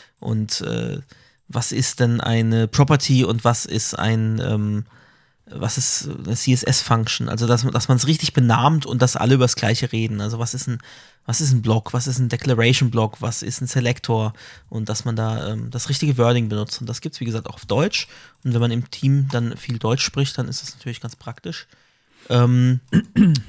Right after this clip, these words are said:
und das Gleiche gibt's auch zu H T M L. Das habe ich mir dann, glaub ich, noch gar nicht angeschaut. Ja, genau, da hat man so ein H T M L-Dokument, äh, Dokument mit, ähm,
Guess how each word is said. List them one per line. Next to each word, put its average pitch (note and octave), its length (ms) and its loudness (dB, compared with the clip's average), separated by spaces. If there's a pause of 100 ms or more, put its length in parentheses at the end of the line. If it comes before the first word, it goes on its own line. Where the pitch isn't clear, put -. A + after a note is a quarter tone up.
und B2 160 2
das B2 140 -2
Gleiche C#3+ 260 0
gibt's D3+ 160 -2
auch B2+ 80 -4
zu A#2 180 -4
H A#2 120 -4
T - 100 -6
M A2 140 -8
L. A#2+ 260 2
Das D#3 180 0
habe C#3 120 -8
ich B2+ 80 -6
mir C3+ 80 0
dann, B2+ 260 -2
glaub D3 320 -10
ich, D3 160 -6
noch B2+ 160 -6
gar A#2+ 140 0
nicht A#2+ 180 -4
angeschaut. C#3 560 -8 (320)
Ja, F#3+ 80 -4
genau, C#3+ 180 2
da A2+ 80 2
hat B2+ 60 0
man C3 140 4
so B2+ 60 4
ein A2+ 100 0
H B2 80 0
T B2+ 80 0
M A2 80 -2
L-Dokument, F3 920 -2
äh, C#3+ 280 -6
Dokument C#3+ 420 -6
mit, - 380 -6
ähm, A2+ 380 0